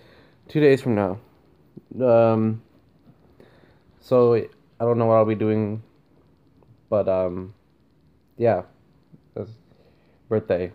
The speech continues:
cool, why not? So that's happening. Just make a little update, not really anything too, like, fancy or whatever.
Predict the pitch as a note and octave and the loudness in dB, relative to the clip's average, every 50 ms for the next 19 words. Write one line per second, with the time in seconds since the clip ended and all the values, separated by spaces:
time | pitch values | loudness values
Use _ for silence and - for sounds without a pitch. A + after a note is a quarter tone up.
0 | _ _ - - - G#2 F#2+ F2+ F2+ - - G2 G2 G2 F#2 F#2 F2 - - - | _ _ -10 -4 -2 -2 -2 -2 -4 -4 -6 -4 -4 -4 -4 -6 -6 -8 -12 -20
1 | _ _ _ _ _ _ _ _ _ _ _ _ _ _ _ _ _ _ _ _ | _ _ _ _ _ _ _ _ _ _ _ _ _ _ _ _ _ _ _ _
2 | _ _ _ _ _ _ _ _ _ - - B2 A#2 A2 A2 A2 A2 - - A2+ | _ _ _ _ _ _ _ _ _ -2 0 2 2 4 2 2 0 0 -2 -2
3 | G#2+ - - G#2+ G#2+ G#2 G#2 G#2 G#2 G#2+ G#2+ G#2+ _ _ _ _ _ _ _ _ | -2 -2 -4 -6 -4 -4 -4 -4 -6 -8 -10 -14 _ _ _ _ _ _ _ _
4 | _ _ _ _ _ _ _ _ _ _ _ _ _ _ _ _ _ _ _ _ | _ _ _ _ _ _ _ _ _ _ _ _ _ _ _ _ _ _ _ _
5 | _ _ _ _ _ _ _ _ _ _ _ _ _ _ _ _ _ _ _ _ | _ _ _ _ _ _ _ _ _ _ _ _ _ _ _ _ _ _ _ _
6 | - - A#2+ A#2 A2+ A2+ A2 A2 - - G2 - - A2 A2 G#2 - G2+ G#2 G#2+ | -8 -4 -2 0 2 2 2 2 2 0 -2 0 0 0 0 0 0 -2 -4 -2
7 | G2+ G#2+ G#2+ G#2+ G#2 G2+ G2+ G2+ G#2 G#2 _ _ _ _ _ _ _ _ _ _ | -2 0 0 0 0 0 -2 -4 -6 -8 _ _ _ _ _ _ _ _ _ _
8 | _ - - - - - - - _ _ _ _ - - G#2+ A2 A2 - G#2+ G#2+ | _ -20 -20 -20 -20 -20 -20 -20 _ _ _ _ -12 -10 -10 -8 -8 -6 -6 -8
9 | G2+ - - - G#2+ G#2 G2+ G2 G2+ G2 F#2 F#2 F#2 _ - _ _ _ _ _ | -8 -10 -10 -8 -6 -6 -6 -4 -4 -6 -6 -6 -10 _ -20 _ _ _ _ _
10 | _ _ _ _ _ _ - _ _ A#2+ A2+ G#2+ G#2+ G#2+ - - - - - - | _ _ _ _ _ _ -20 _ _ -6 -6 -6 -8 -10 -12 -14 -14 -10 -10 -10
11 | A2 G#2 G#2+ - A2+ A2 A2 G#2+ G#2 - - - - - - | -8 -8 -10 -8 -8 -8 -8 -8 -8 -10 -10 -12 -14 -14 -16